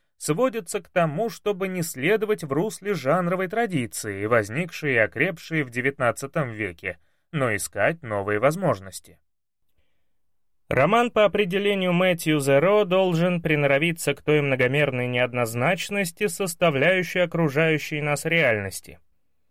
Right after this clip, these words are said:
Стараясь вписать старых супругов в этот тренд, то есть приспосабливая их к постоянно меняющейся реальности, я не упущу из виду слова того теоретика сложности, которого, запамятовав его фамилию, я в начале этого абзаца назвал Зеро.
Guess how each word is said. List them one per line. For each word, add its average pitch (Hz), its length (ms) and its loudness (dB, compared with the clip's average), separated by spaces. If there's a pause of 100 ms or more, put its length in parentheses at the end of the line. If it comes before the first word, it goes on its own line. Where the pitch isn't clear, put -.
(640)
Стараясь 233 540 2
вписать 214 540 0
старых 214 420 2
супругов 175 520 2 (120)
в 156 140 2
этот 165 320 2
тренд, 208 440 2 (160)
то 123 140 0
есть - 380 -6
приспосабливая 127 800 0
их 123 240 -2
к - 120 -20
постоянно 135 600 0
меняющейся 127 680 -2
реальности, 135 760 -2 (1040)
я 226 240 2
не 254 140 -4
упущу 208 540 -6
из 226 240 -2
виду 147 280 0
слова 175 440 2
того 185 280 0
теоретика 170 680 0
сложности, 135 800 -4
которого, 160 640 2
запамятовав 107 800 0
его 110 260 -2
фамилию, 170 560 -2
я 202 160 2
в 170 60 -8
начале 156 420 2
этого 139 280 0
абзаца 196 500 -2
назвал 175 480 2
Зеро. 160 420 2